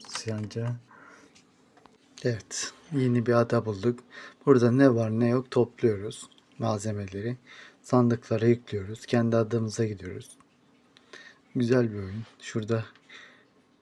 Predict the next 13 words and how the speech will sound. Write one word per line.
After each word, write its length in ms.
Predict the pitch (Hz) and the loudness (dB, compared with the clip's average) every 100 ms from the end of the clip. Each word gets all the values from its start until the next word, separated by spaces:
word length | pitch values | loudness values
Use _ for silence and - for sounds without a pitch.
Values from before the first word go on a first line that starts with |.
| _ _ _ - | _ _ _ 0
yaratıklar 640 | 113 110 - - 117 110 | 0 0 -8 -4 -2 -2
var. 160 | 101 113 | -2 0
Onları 340 | 120 120 113 | 2 2 2
öldürüyoruz. 920 | 110 95 104 95 92 - 127 - - _ _ _ _ _ _ _ _ _ - - _ _ - - - _ 135 | -2 -4 -12 -10 -10 -10 -20 -18 -18 _ _ _ _ _ _ _ _ _ -20 -20 _ _ -20 -20 -20 _ -4
İndiriyoruz, 840 | 113 101 98 101 98 117 - - | -2 -2 -6 -6 -6 -8 -10 -8
kesiyoruz, 640 | - 120 - 104 98 92 | -4 -4 -2 -6 -6 -8
yiyoruz. 600 | 113 110 101 101 - - - _ _ - 156 - _ - - - - | -6 -4 -4 -8 -10 -14 -16 _ _ -20 -14 -14 _ -20 -20 -20 -12
Kahvaltı 580 | - 113 107 104 98 - | -2 0 0 -6 -8 -10
niyetine. 480 | 104 98 - 98 120 - _ - - - _ _ _ _ _ _ _ - - _ _ _ _ - - _ - - _ - - - - - _ - - - - - | -10 -10 -14 -14 -14 -18 _ -20 -20 -20 _ _ _ _ _ _ _ -20 -20 _ _ _ _ -20 -20 _ -20 -20 _ -20 -20 -20 -20 -20 _ -20 -20 -20 -14 -8
Burada 400 | 101 98 - - | -6 -6 -8 -4
açlık, 480 | 127 - - 113 | -6 -4 -6 -8
susuzluğumuz 840 | - 107 - 107 101 107 107 104 98 | -8 -10 -4 -4 -2 -2 -2 -8 -6
var. 300 | 101 - | -8 -8